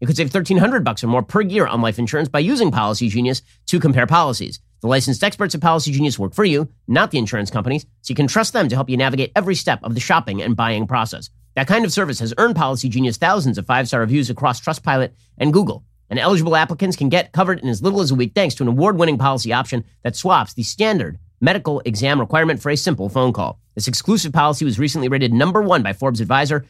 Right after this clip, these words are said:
It's higher than options from Ladder, Ethos, and Bestow. Getting started is simple. First, you head on over to policygenius dot com slash Shapiro. In minutes,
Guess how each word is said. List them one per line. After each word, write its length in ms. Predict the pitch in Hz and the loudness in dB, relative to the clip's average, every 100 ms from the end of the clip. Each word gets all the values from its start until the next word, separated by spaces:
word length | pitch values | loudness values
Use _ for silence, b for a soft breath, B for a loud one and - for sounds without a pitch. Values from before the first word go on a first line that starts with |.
| B | B
It's 120 | 98 | -4
higher 300 | - 190 98 | 2 2 0
than 140 | 90 - | -4 -2
options 340 | 135 - 135 | -2 -2 -4
from 140 | 113 | -2
Ladder, 260 | 117 160 170 | 2 2 0
Ethos, 380 | 202 196 127 113 - | -2 -2 0 -2 -2
and 200 | 117 113 | -2 0
Bestow. 380 | 123 - 110 | -2 -2 -2
Getting 200 | 90 117 | 0 -2
started 320 | 120 160 190 190 | 0 2 0 0
is 120 | 190 | -2
simple. 240 | 202 185 | -2 -2
First, 380 | 175 180 95 - _ _ | 0 2 0 -6 _ _
you 80 | 131 | 0
head 100 | 156 | 2
on 100 | 170 | 2
over 80 | 165 | 0
to 60 | |
policygenius 580 | 143 156 196 190 160 156 | 2 2 2 0 -2 -2
dot 140 | 143 131 | -2 -2
com 180 | 127 | -2
slash 220 | 117 123 143 | 0 -2 -2
Shapiro. 380 | 190 101 87 - _ _ - | -2 -2 -2 -8 _ _ 0
In 80 | 139 | 2
minutes, 260 | 175 120 | 4 0